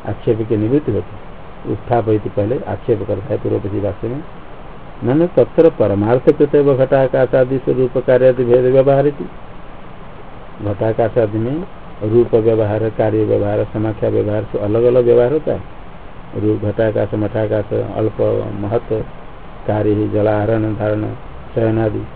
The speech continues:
समाख्या नाम भिन्न भिन्न है, तो वास्तव ही परमार्थ कृत ही व्यवहार होता है। रूप कार्यादि भेद व्यवहार पारमार्थिक भेद होने से ही होता है, ये आक्षेप है। सिद्धांत इसका निराकरण करता है टीका में, "आकाशस्य निर्विकारत्वं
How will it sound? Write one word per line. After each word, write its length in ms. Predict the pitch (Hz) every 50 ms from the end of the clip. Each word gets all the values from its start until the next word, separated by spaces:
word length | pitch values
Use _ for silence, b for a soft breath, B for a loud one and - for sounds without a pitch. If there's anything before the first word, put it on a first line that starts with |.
| - - - - - - - -
समाख्या 380 | 110 107 110 110 107 - 110 104
नाम 320 | 104 101 110 113 107 101
भिन्न 220 | 101 104 107 117
भिन्न 200 | 117 123 131 123
है, 80 | 117 113 120 - - - - - - - - - - - - -
तो 100 | 120 110
वास्तव 440 | 110 101 95 - - - 123 107
ही 160 | 120 127 139 156 151 127 127 - - - - - - -
परमार्थ 540 | 107 95 101 101 107 117 131 - - 170 156
कृत 200 | 165 160 151 160
ही 120 | 156 156 156
व्यवहार 380 | 151 151 143 139 139 139 143
होता 200 | 147 143 165 160
है। 140 | 147 123 127 - - - - - - - - - -
रूप 260 | - 101 123 120 120 120
कार्यादि 420 | - 123 117 117 117 120 113 113
भेद 220 | 104 104 117 117
व्यवहार 440 | 110 107 104 101 104 104 123 156 180 202 - - - - - - -
पारमार्थिक 600 | 123 127 110 117 123 131 139 139 - 135 123 123 113
भेद 200 | 120 117 110 110
होने 200 | 104 104 104 101
से 140 | 98 151
ही 60 | 156 143
होता 220 | 131 - - 123
है, 200 | 117 120 160 165 151 - - - - - - - - - - - - - - -
ये 120 | 117 110
आक्षेप 360 | 107 101 - - - 127 101 104
है। 100 | 87 90 92 - - - - - - - - - - -
सिद्धांत 420 | 120 104 98 110 107 107 104 107
इसका 240 | 110 98 - - 107
निराकरण 440 | 101 101 101 104 101 98 104 101 101
करता 260 | 98 101 98 - 95
है 100 | 92 95
टीका 280 | 95 - 104 - 101 98
में, 180 | 113 139 -
"आकाशस्य 880 | - 101 101 104 - 127 123 117 - - 123 - - - - 131 135 147
निर्विकारत्वं 1120 | 143 123 110 104 107 113 113 - 120 113 110 107 - - - 110 107 113 120 139 156 165